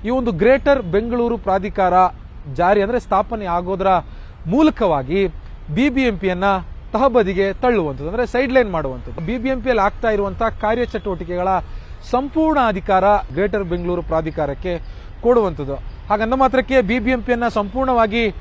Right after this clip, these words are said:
ಮುಚ್ಚಲ್ಲ, ಬಿ ಡಿ ಎನ್ನು ಕೂಡ ಸಂಪೂರ್ಣವಾಗಿ ಮುಚ್ಚಲ್ಲ, ಯಾವ ಸರ್ಕಾರಿ ಸಂಸ್ಥೆಗಳನ್ನು ಕೂಡ ಸ-, ಸಂಪೂರ್ಣವಾಗಿ ಸರ್ಕಾರ ಮುಚ್ಚೋದಿಲ್ಲ. So, ಏನ್ ಮಾಡ್ತಾರೆ ಅಂತಂದ್ರೆ, ಎಲ್ಲ ಸರ್ಕಾರಿ, ಬೆಂಗಳೂರಿನಲ್ಲಿರುವಂಥ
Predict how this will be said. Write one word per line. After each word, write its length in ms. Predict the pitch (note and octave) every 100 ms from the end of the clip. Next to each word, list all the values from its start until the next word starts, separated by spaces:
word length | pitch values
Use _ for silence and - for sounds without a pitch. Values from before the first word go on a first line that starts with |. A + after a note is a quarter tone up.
| - -
ಮುಚ್ಚಲ್ಲ, 440 | E3 A#3 - C#4 A#3+ A#3+ - - - C3
ಬಿ 140 | A3+
ಡಿ 80 | C4
ಎನ್ನು 300 | B3+ A#3+ A3+
ಕೂಡ 160 | A#3 A3
ಸಂಪೂರ್ಣವಾಗಿ 680 | G3 F#3+ A3+ A3 G#3+ G3 F#3
ಮುಚ್ಚಲ್ಲ, 420 | G3 - A3 G3 F#3+ - - -
ಯಾವ 260 | D#3+ G#3+ B3
ಸರ್ಕಾರಿ 420 | A#3 A3 A3+ G#3+
ಸಂಸ್ಥೆಗಳನ್ನು 600 | G#3 F#3 - F3 E3+ D#3+
ಕೂಡ 180 | B3 A3
ಸ-, 300 | F#3 D#3 D#3+
ಸಂಪೂರ್ಣವಾಗಿ 880 | - E3+ - D4 C4 G#3 F#3 A3 G#3 - - - -
ಸರ್ಕಾರ 540 | A3+ A#3 A3 F#3+ F#3+ F#3 - - - -
ಮುಚ್ಚೋದಿಲ್ಲ. 460 | F#3+ - A3 C#3+ A#2+ -
So, 120 | B3
ಏನ್ 220 | A3+ D4+
ಮಾಡ್ತಾರೆ 320 | C#4 B3+ C4 A3
ಅಂತಂದ್ರೆ, 480 | D#3+ C3+ C3+ D#3+ - - - - C#3
ಎಲ್ಲ 420 | E3+ A#3+ C#4 C#4+
ಸರ್ಕಾರಿ, 560 | C#4 B3 A3 - A#3+ A#3
ಬೆಂಗಳೂರಿನಲ್ಲಿರುವಂಥ 840 | F3 G3+ G#3+ G#3 F#3+ F3 E3+ D3+